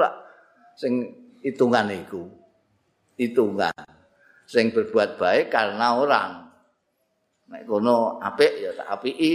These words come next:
nek ora ya ora. Nek niki mboten. Kula pun matur bolak-balik.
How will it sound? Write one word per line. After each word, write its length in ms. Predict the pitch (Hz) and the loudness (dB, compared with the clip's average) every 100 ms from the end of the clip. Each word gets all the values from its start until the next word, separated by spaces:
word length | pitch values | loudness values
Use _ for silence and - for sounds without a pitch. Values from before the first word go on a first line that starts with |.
| 170 - - - | -2 -8 -16 -10
nek 100 | 117 98 | -6 0
ora 160 | 123 117 | 2 2
ya 80 | 98 98 101 | 0 -2 -2
ora. 100 | - - _ - | -8 -20 _ -12
Nek 80 | 170 | -4
niki 240 | 220 220 220 | -2 0 0
mboten. 720 | 175 202 190 - 131 - 151 | 2 2 0 -6 -10 -12 -6
Kula 140 | 165 214 | -4 0
pun 140 | 202 202 | 0 0
matur 400 | 185 185 226 190 | 0 0 0 0
bolak-balik. 540 | 147 123 120 131 180 | 0 0 2 0 0